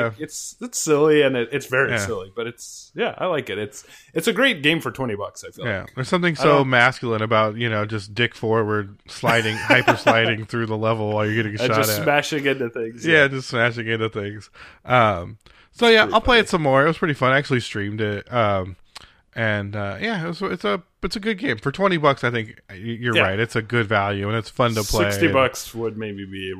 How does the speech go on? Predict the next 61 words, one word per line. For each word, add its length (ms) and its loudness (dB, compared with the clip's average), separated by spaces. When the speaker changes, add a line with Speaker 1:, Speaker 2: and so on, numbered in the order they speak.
Speaker 1:
a 40 -10
little 180 -6
rough, 280 -6
but 140 -6
I 80 -4
think 160 -8
for 80 -10
twenty, 280 -8
it's, 300 -14
it's 220 -12
great. 240 -8
Yeah, 160 -4
I'm 140 -4
definitely 280 0
gonna 140 0
try 160 -4
and 100 -10
beat 180 -6
it. 160 -8
Um, 340 -12
I, 300 -4
I'm 160 -6
under 140 -4
the 40 -2
impression 360 -4
it's 120 -14
pretty 220 -12
short 400 -10
too. 320 -8
So 140 -6
Speaker 2:
Uh, 420 2
I 80 -2
heard 80 2
it's 100 -6
five 320 4
acts. 300 -2
I 60 -4
heard 160 -2
it's 240 -10
about 180 2
eight 140 2
hours. 500 -4
Speaker 1:
Yeah, 240 2
I 60 -2
think 160 -10
I'm 140 -4
in 280 -10
act 160 -20
three, 380 -12
so. 340 -12
Speaker 2:
Yeah, 320 0
I 40 -2
figure 460 0
I'll 120 -6
do 180 -6
an 80 -4
act 260 -6
a 40 -8
session 480 -8
when 120 -6
I, 140 -6